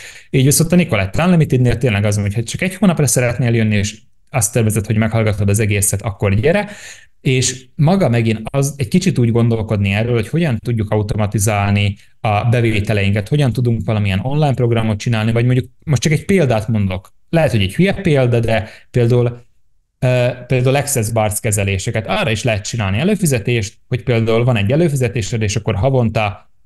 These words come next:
két alkalmat tudsz jönni. És a lényeg, hogy nem kell így külön manuálisan kiállítani a számlát, vagy díjbekérőt, hanem hogyan tudjuk úgy automatizálni azokat a dolgokat, amiket csinálunk, hogy folyamatosan hozza be nekünk a bevételt, és persze a másik oldal, hogy folyamatosan jó minőségű szolgáltatást tudjunk adni, és nekünk is láthattátok előbb, hogy az, hogy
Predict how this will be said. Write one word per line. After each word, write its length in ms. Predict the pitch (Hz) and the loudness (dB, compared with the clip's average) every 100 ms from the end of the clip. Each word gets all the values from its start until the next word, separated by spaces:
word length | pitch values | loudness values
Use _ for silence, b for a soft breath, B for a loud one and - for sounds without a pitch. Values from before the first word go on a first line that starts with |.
| _ | _
két 300 | - 135 113 | -4 0 0
alkalmat 580 | 110 104 110 101 98 98 | 0 0 0 0 0 -2
tudsz 240 | 120 98 - | -2 -2 0
jönni. 360 | 98 92 92 - - | 0 0 -2 -6 -4
És 140 | - | 0
a 60 | 147 | 2
lényeg, 280 | 208 165 107 | 4 2 2
hogy 100 | 131 | 2
nem 200 | 202 196 | 4 2
kell 200 | 127 117 | 2 0
így 180 | 113 | 0
külön 220 | - 156 117 | 0 2 2
manuálisan 840 | 123 135 123 110 110 107 107 110 B B | 2 0 0 0 -2 -6 -6 -8 B B
kiállítani 600 | - 139 120 117 117 110 | -2 2 2 2 2 0
a 40 | 104 | 0
számlát, 520 | - 113 113 113 101 | 0 0 2 0 -2
vagy 160 | 98 | -2
díjbekérőt, 840 | 101 120 123 123 - 131 127 135 135 B B | 0 2 2 0 -2 0 2 0 -2 B B
hanem 200 | 131 123 | -2 0
hogyan 340 | 127 190 139 104 | 2 0 0 -2
tudjuk 320 | 127 110 - | -2 -4 -4
úgy 140 | 101 | -2
automatizálni 760 | 107 110 117 107 117 117 113 113 | 0 0 0 0 0 2 2 2
azokat 300 | 113 117 117 | 0 -2 -2
a 60 | |
dolgokat, 300 | 107 107 113 | 0 0 0
amiket 340 | 110 107 104 - | -2 -2 -4 -4
csinálunk, 560 | - 110 117 131 151 | -2 0 2 2 2
hogy 300 | 147 _ - - | 0 _ -16 -6
folyamatosan 680 | - 143 110 107 104 113 104 | 0 2 2 0 -2 -2 0
hozza 380 | 107 117 107 98 | 0 0 0 0
be 260 | 107 98 - | 0 -2 -4
nekünk 300 | 104 110 104 | -2 -2 0
a 40 | |
bevételt, 540 | 110 131 143 151 151 | 2 2 2 2 0
és 180 | 151 120 | 0 0
persze 300 | 131 123 - | 0 0 0
a 40 | 117 | 0
másik 360 | 117 - 135 | 0 -2 0
oldal, 160 | 127 123 | 2 2
hogy 80 | 101 | 2
folyamatosan 640 | 147 117 110 104 120 117 | 0 0 -2 -2 -2 2
jó 200 | 123 120 | 2 2
minőségű 540 | 110 110 104 123 113 | 2 0 -2 -2 0
szolgáltatást 800 | 113 123 113 107 104 101 110 101 | 0 0 0 0 -2 -2 -4 -4
tudjunk 340 | 120 107 107 110 | -2 -2 0 0
adni, 160 | 113 | 2
és 120 | 110 | 2
nekünk 280 | 135 143 117 | 0 2 2
is 140 | 104 120 | 0 -2
láthattátok 720 | 113 104 123 123 113 110 - | -2 -2 -4 -2 -4 -4 -2
előbb, 260 | 120 135 | -2 0
hogy 140 | 135 123 | -2 -2
az, 200 | 131 - | -2 -4
hogy 280 | 135 113 | -4 -6